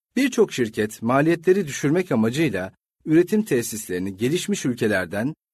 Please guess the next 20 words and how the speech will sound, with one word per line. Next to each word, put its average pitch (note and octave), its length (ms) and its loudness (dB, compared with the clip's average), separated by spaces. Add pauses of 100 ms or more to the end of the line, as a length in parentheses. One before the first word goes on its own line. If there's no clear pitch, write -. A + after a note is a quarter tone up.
gelişmekte D#3 560 2
olan C#3 240 6
ülkelere A2 440 0
taşımış B2 500 -4
durumda. F2 420 -10 (440)
Bu A3 100 0
şirketlerin F#3 720 2
bu F3 80 2
süreçte G#2+ 600 0
en G3+ 180 4
uygun A2+ 420 -2
kenti A#2+ 420 -4
belirlemesi G#2+ 560 -2
gerekiyor. F2+ 580 -10 (640)
Örneğin D#3 500 4
Asya G3+ 340 2
pazarındaki G2+ 720 -4
payını B2+ 300 2
arttırmak C3 520 -2
isteyen G2 500 -6